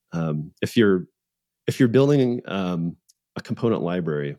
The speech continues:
I think what's important there is that you can support a very iterative approach. Um, and what I mean by that is it's one thing to ship a library, but you need to think about how are developers and designers going to work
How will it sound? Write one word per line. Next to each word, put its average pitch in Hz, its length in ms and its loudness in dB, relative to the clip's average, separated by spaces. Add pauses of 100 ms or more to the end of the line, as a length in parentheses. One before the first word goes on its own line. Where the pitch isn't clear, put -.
(140)
I - 40 -16
think 107 100 -2
what's 101 160 -2
important 90 380 0
there 85 220 0
is 85 140 -4
that 76 240 -4 (160)
you 98 100 -8
can 80 200 -8
support 85 560 -4 (220)
a 85 40 -12
very 95 380 0
iterative 78 720 -4 (400)
approach. - 720 -8 (800)
Um, 85 240 -2
and 113 100 4
what 120 140 6
I 107 60 2
mean 131 180 4
by 107 140 4
that 87 220 0
is 82 280 -2
it's - 160 -8
one 110 160 2
thing 107 160 -2
to 87 60 -2
ship - 200 -6
a 85 60 -2
library, 85 640 0 (600)
but 87 240 -2
you 98 80 -2
need 104 160 -2
to 101 120 -6
think 92 220 -2
about 80 440 -4 (460)
how 113 460 0
are 104 180 0
developers 90 680 -2
and 82 140 -6
designers 82 460 -4
going 73 240 -6
to 90 80 -8
work 73 260 -6